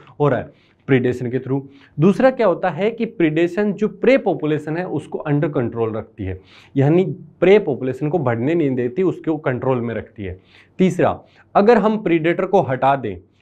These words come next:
तो प्रे पॉपुलेशन इतनी ज़्यादा बढ़ जाती है कि उनमें कॉम्पिटिशन होकर वो क्या हो जाती है? एक्सटिंक्ट हो जाती है।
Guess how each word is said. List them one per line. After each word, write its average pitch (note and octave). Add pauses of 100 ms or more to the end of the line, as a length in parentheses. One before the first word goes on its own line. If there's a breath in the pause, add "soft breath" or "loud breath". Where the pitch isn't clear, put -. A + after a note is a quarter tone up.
(200)
तो D#3+
प्रे G#3+
पॉपुलेशन D#3+
इतनी F3+
ज़्यादा C#3+
बढ़ C3+
जाती C3+
है D#3
कि E3+
उनमें C#3+
कॉम्पिटिशन C3+
होकर B2
वो C3
क्या D3
हो C#3+
जाती A#2
है? G2 (400 loud breath)
एक्सटिंक्ट F#3
हो B2
जाती A2
है। F#2+